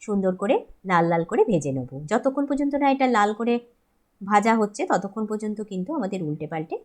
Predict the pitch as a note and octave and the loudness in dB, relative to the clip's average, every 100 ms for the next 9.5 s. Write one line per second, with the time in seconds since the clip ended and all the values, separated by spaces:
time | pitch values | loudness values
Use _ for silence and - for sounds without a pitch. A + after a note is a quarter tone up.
0 | _ F#3 D#3+ C3 B2+ C#3 C#3 B2+ C3+ _ | _ -6 -4 -4 -6 -8 -10 -10 -12 _
1 | _ _ _ _ _ _ _ _ _ _ | _ _ _ _ _ _ _ _ _ _
2 | _ _ _ _ _ _ _ _ _ _ | _ _ _ _ _ _ _ _ _ _
3 | _ _ _ _ _ _ _ _ _ _ | _ _ _ _ _ _ _ _ _ _
4 | _ _ _ _ _ _ _ - C4 C#4+ | _ _ _ _ _ _ _ -2 4 4
5 | C#4 B3+ B3 B3+ A#3+ C#4 C5 - A#3 A#3 | 6 6 8 6 4 2 0 -6 -4 -2
6 | G#3 G3 G3 A3 G#3 B3+ B4 _ _ _ | 2 2 2 -2 0 0 -2 _ _ _
7 | _ _ _ F#3+ E3 - B4 _ F#3 E3+ | _ _ _ -10 -8 -8 -10 _ 0 0
8 | C3+ C#3 C3+ - _ _ _ _ _ _ | 0 -8 -12 -14 _ _ _ _ _ _
9 | A#3+ B3+ C#4 C4+ | 4 6 6 6